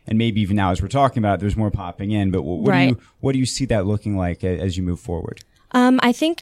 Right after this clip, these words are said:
Speaker 2: doing events together where, you know, if they come and shop in my store, I may give them fifteen percent off to go grab a coffee at a coffee shop in
Speaker 1: Mm.
Speaker 2: Halcyon. Um, little promotions like that,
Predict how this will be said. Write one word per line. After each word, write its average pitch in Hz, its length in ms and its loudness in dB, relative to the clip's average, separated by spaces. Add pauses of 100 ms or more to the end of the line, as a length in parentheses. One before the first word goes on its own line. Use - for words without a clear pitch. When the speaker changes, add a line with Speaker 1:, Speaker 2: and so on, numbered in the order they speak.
Speaker 2:
doing 247 360 4
events 196 360 0
together 196 420 2
where, 190 220 2
you 190 160 2
know, 185 200 2
if 185 200 -2
they 185 140 2
come 190 320 2
and 190 120 2
shop 180 440 0
in 202 120 4
my 240 140 4
store, 185 460 0 (180)
I 196 140 0
may 196 180 2
give 185 260 -2
them 180 420 -4 (440)
fifteen 214 420 0
percent 196 300 -4
off 185 240 -6
to 185 280 -4
go 185 220 -2
grab 180 300 -4
a - 20 -8
coffee 180 400 -2
at 165 120 -4
a 170 40 -6
coffee 170 300 -6
shop - 300 -6
in 160 80 -2
Speaker 1:
Mm. - 180 -4
Speaker 2:
Halcyon. 175 520 -6 (280)
Um, 190 480 0
little 220 220 4
promotions 185 500 -6
like 175 200 -6
that, 185 300 -2